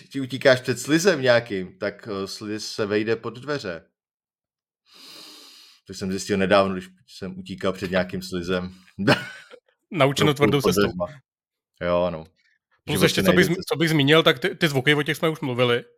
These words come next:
Speaker 2: Oproti různým jiným, eh, brogům a podobným věcem jsou tam zvuky, ale není to tak, že by tam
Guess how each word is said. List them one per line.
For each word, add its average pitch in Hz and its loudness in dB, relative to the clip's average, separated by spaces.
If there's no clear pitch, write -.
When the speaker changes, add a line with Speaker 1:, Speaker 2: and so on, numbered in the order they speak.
Speaker 2:
Oproti 139 2
různým 139 2
jiným, 135 4
eh, 147 0
brogům 131 2
a 151 0
podobným 135 -2
věcem 135 -4
jsou 139 -2
tam 156 0
zvuky, 143 0
ale 139 0
není 135 0
to 143 -2
tak, 131 -2
že 127 -4
by 139 0
tam 135 -6